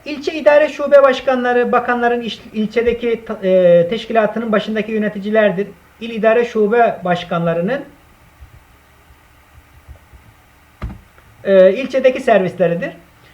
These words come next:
Sadece arkadaşlar farklı olarak ne vardır? İlde defterdar vardır, ilçede mal müdürü vardır. Tamam? Bakın ildeki mali işlerden kim sorumluydu? Defterdar.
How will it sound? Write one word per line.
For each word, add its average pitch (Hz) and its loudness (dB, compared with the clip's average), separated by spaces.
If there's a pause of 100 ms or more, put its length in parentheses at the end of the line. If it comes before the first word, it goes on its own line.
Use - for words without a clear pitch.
Sadece 330 2
arkadaşlar 285 0
farklı 262 0
olarak 269 0
ne 269 -2
vardır? 208 0 (520)
İlde 254 -4
defterdar 262 2
vardır, 220 0
ilçede 254 0 (100)
mal 233 2
müdürü 185 -2
vardır. 147 -6 (280)
Tamam? 320 -6 (720)
Bakın 196 -2 (160)
ildeki 262 -4
mali 254 2
işlerden 220 0
kim 330 -10
sorumluydu? 226 -2 (440)
Defterdar. 214 0